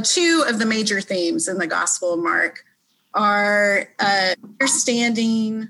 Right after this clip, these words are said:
Jesus as the suffering Son of God, and also understanding that suffering Son of God in light of the use of the word Messiah or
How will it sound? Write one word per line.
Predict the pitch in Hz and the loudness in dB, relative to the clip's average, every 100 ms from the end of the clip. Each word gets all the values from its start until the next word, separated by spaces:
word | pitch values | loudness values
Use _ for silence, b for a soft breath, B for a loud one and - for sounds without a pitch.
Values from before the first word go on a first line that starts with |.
| _ | _
Jesus | - 226 226 220 214 208 - - | -4 -2 0 0 0 0 -2 0
as | 196 190 190 185 - | 0 0 -2 -2 -2
the | 214 | 0
suffering | - 233 233 247 226 | 2 0 0 0 2
Son | 220 240 214 | 2 0 -2
of | 208 | -4
God, | - 196 190 185 190 - _ _ _ _ b b b b - | -2 0 0 -2 -6 -10 _ _ _ _ b b b b -2
and | 226 220 214 | 0 2 0
also | 233 285 - 254 233 226 226 | 2 2 2 4 2 0 0
understanding | 247 247 247 262 - 240 240 262 247 226 220 202 202 | 0 2 0 2 0 0 0 2 2 0 0 0 -2
that | 220 196 - | -2 -2 0
suffering | - 214 214 208 | -2 -2 -2 -2
Son | 202 226 208 | 0 0 -2
of | 190 | -2
God | 196 196 190 - | 0 0 0 -2
in | 214 | -4
light | 196 202 208 214 208 | -2 0 0 -2 -6
of | 202 | -8
the | 190 | -8
use | 185 - 202 | -6 -4 -4
of | 196 _ | -8 _
the | 185 | -8
word | 180 180 170 | -4 -4 -2
Messiah | 170 - 202 185 185 196 190 185 - | -4 -4 -2 -2 0 -2 0 -2 -2
or | 175 170 | -4 -6